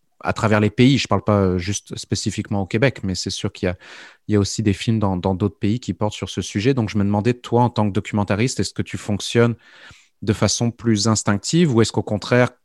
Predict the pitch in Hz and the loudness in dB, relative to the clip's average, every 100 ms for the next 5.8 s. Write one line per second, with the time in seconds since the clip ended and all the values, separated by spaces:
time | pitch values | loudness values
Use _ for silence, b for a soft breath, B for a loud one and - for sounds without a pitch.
0 | _ 104 - - 110 113 - 107 110 - | _ -6 -4 2 4 4 4 4 4 4
1 | 120 - 113 113 107 104 - 127 123 b | 2 2 2 2 0 0 2 0 0 b
2 | b _ 113 - 117 104 104 107 101 110 | b _ -2 0 0 2 2 2 2 2
3 | 101 92 87 - _ _ _ 95 87 95 | 2 0 -2 -6 _ _ _ -6 -4 -4
4 | - 92 - 131 127 123 - - 101 - | -4 -2 4 6 6 2 -4 -4 -4 -2
5 | 98 90 104 - - 98 85 80 | -4 -2 -4 -6 -8 -8 -4 -6